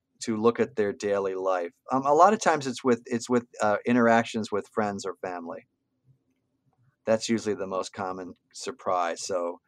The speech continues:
if you're struggling and someone helps you or just someone gives you a kind word, uh, you know, or someone, say you're sick in the hospital and someone drops by, it can be really powerful, even though, you know, a hospital visit isn't,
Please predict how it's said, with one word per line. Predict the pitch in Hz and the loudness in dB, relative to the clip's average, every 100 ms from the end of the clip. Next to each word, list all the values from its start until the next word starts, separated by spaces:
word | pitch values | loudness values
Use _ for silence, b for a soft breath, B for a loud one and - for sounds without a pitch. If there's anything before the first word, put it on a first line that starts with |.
| _ _ _ _ | _ _ _ _
if | 104 - | -10 -8
you're | 101 | -10
struggling | - 120 117 113 101 98 | 0 2 4 2 -6 -8
and | 92 92 _ _ _ _ - | -12 -16 _ _ _ _ -8
someone | - 110 107 | -2 -2 0
helps | 113 110 - | 2 0 0
you | 104 101 | -4 -4
or | 95 | -6
just | 98 - | -6 -4
someone | 104 101 | -4 -4
gives | 101 92 | -8 -8
you | 95 | -8
a | |
kind | - 101 95 | -8 -8 -6
word, | 101 107 107 104 _ _ _ _ _ _ _ _ _ _ | 0 2 2 -2 _ _ _ _ _ _ _ _ _ _
uh, | 95 90 87 85 90 - _ - | -8 -4 -2 -4 -6 -10 _ -16
you | - 156 | -8 -2
know, | 110 | 0
or | 110 | 0
someone, | 113 123 120 113 107 - _ _ _ _ _ _ _ _ - | 0 0 2 2 -2 -6 _ _ _ _ _ _ _ _ -14
say | - 107 | -4 -2
you're | 95 | -2
sick | - 123 120 | -2 -2 -2
in | 104 | -2
the | |
hospital | 107 110 - 107 | 0 0 0 -4
and | 101 | -4
someone | - 107 104 | -2 -2 -2
drops | 101 101 - | 0 0 -2
by, | - 98 98 101 | -2 0 2 0
it | 107 107 | -2 -6
can | 117 | -6
be | 110 113 110 107 - - | -2 -2 -2 -6 -10 -12
really | 110 127 135 113 | -2 2 2 2
powerful, | - 117 117 110 101 123 | 2 4 6 4 2 0
even | 131 131 | 2 4
though, | 117 113 110 b b b | 8 8 6 b b b
you | 240 | 4
know, | 160 | 4
a | |
hospital | 143 165 - 156 135 | 6 2 4 6 6
visit | 120 110 123 123 | 6 4 2 0
isn't, | 120 120 120 110 | -2 0 0 -2